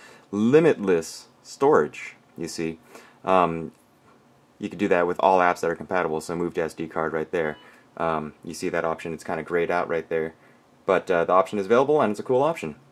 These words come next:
Okay, what else? Another quick, uh, look at the Gallery app should show us that the Gallery app has been updated as well. If I can find it, there it is, A, B, C, D, F,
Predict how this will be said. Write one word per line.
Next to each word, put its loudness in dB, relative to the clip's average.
Okay, 2
what 6
else? 2
Another 2
quick, -4
uh, 6
look 4
at -2
the -2
Gallery 4
app 0
should -12
show 2
us -2
that -2
the -4
Gallery 6
app 2
has -2
been -6
updated -2
as -2
well. 0
If 4
I 0
can -6
find -4
it, -2
there 2
it -2
is, 0
A, 0
B, -4
C, -6
D, -2
F, -4